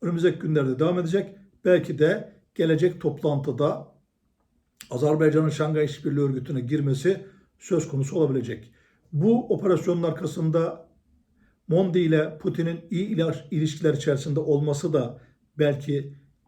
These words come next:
dikkate alınması gereken önemli bir ayrıntı. Çünkü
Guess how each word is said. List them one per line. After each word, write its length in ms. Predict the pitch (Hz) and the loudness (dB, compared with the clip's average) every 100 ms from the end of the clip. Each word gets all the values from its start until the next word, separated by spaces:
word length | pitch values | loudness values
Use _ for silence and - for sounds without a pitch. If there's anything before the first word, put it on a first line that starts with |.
| _ _ _ _ _ _ _ | _ _ _ _ _ _ _
dikkate 480 | 160 - 156 151 165 | -8 -2 -2 0 -2
alınması 440 | 156 147 147 143 | 0 0 0 -2
gereken 520 | 151 143 135 147 147 - | 0 2 2 -2 -4 -4
önemli 360 | 143 151 165 175 | -2 0 0 2
bir 60 | |
ayrıntı. 600 | 156 156 156 156 202 - - _ _ | 2 2 0 -2 -4 -6 -18 _ _
Çünkü 680 | 208 180 170 160 156 - | -8 -4 2 2 2 -4